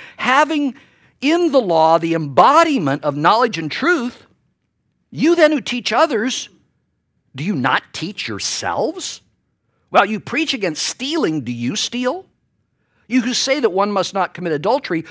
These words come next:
do you commit adultery? You who abhorred idols, do you rob temples? Do you boast in the law?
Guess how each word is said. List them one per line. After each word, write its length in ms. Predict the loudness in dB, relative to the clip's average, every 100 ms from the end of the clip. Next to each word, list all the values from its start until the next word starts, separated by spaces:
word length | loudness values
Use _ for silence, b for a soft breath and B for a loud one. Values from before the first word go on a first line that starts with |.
| B
do 100 | -8
you 260 | -6 -4 -4
commit 260 | -2 0 2
adultery? 540 | 2 0 -2 -12 -12 b b b
You 160 | 0
who 140 | 4 2
abhorred 500 | 2 2 2 2 -2 -4
idols, 500 | 0 0 2 -2 -4 B B
do 120 | -6
you 240 | 0 0
rob 320 | 2 2 2 -2
temples? 540 | -6 -6 -10 -10 -16 _ B B B
Do 80 | -4
you 100 | -2
boast 580 | 0 4 4 4 0 -6
in 160 | -4 -2
the 100 | 0
law? 560 | 2 2 2 0 -4